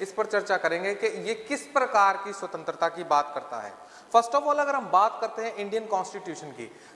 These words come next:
जब Indian Constitution की, अ, demand, जब हमारा निर्माण हो रहा था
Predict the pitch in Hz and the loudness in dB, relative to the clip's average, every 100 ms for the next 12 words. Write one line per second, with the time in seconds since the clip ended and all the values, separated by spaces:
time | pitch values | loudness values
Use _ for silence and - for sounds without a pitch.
0 | - 214 269 269 277 254 - 190 196 277 | -4 2 2 2 -6 -6 -6 -6 -2 -2
1 | 294 240 220 220 202 180 175 170 185 185 | -2 0 -2 -2 -6 -6 -6 -4 -2 -2
2 | 175 139 143 139 143 147 156 165 160 160 | -2 -4 0 0 0 0 2 2 -2 -4
3 | - 143 151 160 147 131 135 202 214 147 | -4 2 2 2 -2 0 2 2 2 0
4 | 123 120 123 139 185 - | 0 0 2 2 2 -4